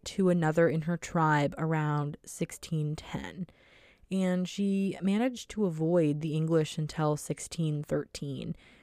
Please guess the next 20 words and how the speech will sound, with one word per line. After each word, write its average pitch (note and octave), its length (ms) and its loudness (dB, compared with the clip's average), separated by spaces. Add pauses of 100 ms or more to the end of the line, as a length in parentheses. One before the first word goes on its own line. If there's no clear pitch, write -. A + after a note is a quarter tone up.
(100)
when E3 460 2
she - 200 -6
was E3 220 0
actually D#3 380 -2
lured D#3 420 4
onto D3+ 480 -2
an D#3 100 2
English D3+ 320 0
ship - 420 -4 (280)
of - 160 -6
Captain D#3 460 -2
Samuel D#3+ 600 -2
Argall F#3+ 540 0 (440)
and F3 200 0
kidnapped - 800 -2
during E3+ 220 2
the E3+ 80 -2
first E3+ 440 -2
Anglo, F3 600 2 (340)
Anglo, G3+ 880 0